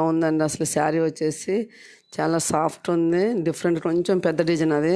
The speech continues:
కలర్ కాంబినేషన్ అయితే సూపర్గా ఉంది. ఎల్లో అండి, తిట్టు ఎల్లో అండి. సేమ్ ఏ కలర్ కనపడుతుందో ఆ కలర్ మాత్రమే ఉంది. దీంట్లో వచ్చేసి పళ్ళు వచ్చేసి ల-, పింక్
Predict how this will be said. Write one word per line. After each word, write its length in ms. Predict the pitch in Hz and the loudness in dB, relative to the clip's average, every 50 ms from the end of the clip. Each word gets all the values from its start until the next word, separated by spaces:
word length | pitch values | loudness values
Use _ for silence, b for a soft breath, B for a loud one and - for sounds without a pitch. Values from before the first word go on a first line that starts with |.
| 226 240 233 B B B B B B B B B B _ - | 0 -2 -4 B B B B B B B B B B _ -6
కలర్ 260 | - 160 165 165 165 - | -2 -2 -2 -2 -2 -2
కాంబినేషన్ 420 | 175 170 170 170 170 160 - - 170 | 0 0 2 2 0 0 -2 -4 -2
అయితే 140 | 156 170 175 - | -2 -2 -4 -2
సూపర్గా 500 | - 175 156 - - - 165 156 147 156 147 151 151 | -4 -4 -6 -4 -2 -2 -2 0 0 0 0 0 0
ఉంది. 260 | 151 151 156 170 190 233 254 247 - _ _ _ _ _ _ _ _ _ _ _ _ _ _ _ _ _ _ _ _ _ _ _ _ _ 220 | 0 0 0 0 0 -2 -2 -6 -10 _ _ _ _ _ _ _ _ _ _ _ _ _ _ _ _ _ _ _ _ _ _ _ _ _ -20
ఎల్లో 320 | - - 151 151 165 165 | -12 -8 -4 -2 -2 0
అండి, 160 | 160 156 156 147 - | 0 -2 -2 -2 -4
తిట్టు 200 | 170 156 - - 175 | -6 -6 -4 -2 -2
ఎల్లో 160 | 170 165 160 156 | 0 0 0 0
అండి. 140 | 156 165 175 170 - - _ - - - | -2 -2 -4 -6 -8 -16 _ -18 -10 -4
సేమ్ 320 | - 175 175 185 196 202 196 180 160 165 | 0 0 2 2 2 2 0 0 0 2
ఏ 40 | 170 175 185 180 - | 2 0 0 0 0
కలర్ 240 | 175 170 180 190 185 | 0 0 0 0 0
కనపడుతుందో 640 | 202 180 170 165 160 160 156 151 - 160 165 185 214 | 0 0 0 0 0 0 0 0 0 0 0 2 2
ఆ 160 | 190 160 156 156 - | 2 2 0 0 0
కలర్ 260 | 175 170 165 165 160 160 160 147 | 0 0 2 2 2 0 2 0
మాత్రమే 320 | 147 147 - 165 165 160 156 | 0 0 0 0 0 0 0
ఉంది. 140 | 151 160 185 185 170 | 0 -2 -2 -2 -2
దీంట్లో 320 | 165 165 170 175 175 - 170 | -2 0 0 0 0 0 -2
వచ్చేసి 420 | 156 - 156 139 135 - - 175 180 208 240 226 B B B B B B B B _ - | -2 0 -2 -2 -4 -4 -4 -2 -2 -2 -2 -4 B B B B B B B B _ -4
పళ్ళు 200 | 165 170 180 190 190 185 | -2 0 0 2 0 0
వచ్చేసి 460 | 175 - 180 170 165 170 - 202 208 226 240 233 - - - 170 165 | 0 0 0 0 0 -2 -2 -2 -2 0 -2 -2 -4 -4 -2 -2 0
ల-, 100 | 165 151 147 151 156 160 156 151 151 151 147 143 151 156 160 - - | 0 2 2 2 0 0 0 0 0 0 0 -2 -2 -4 -8 -8 -6
పింక్ 360 | - 185 196 202 202 - 240 | -2 -2 -2 -2 -4 -6 -6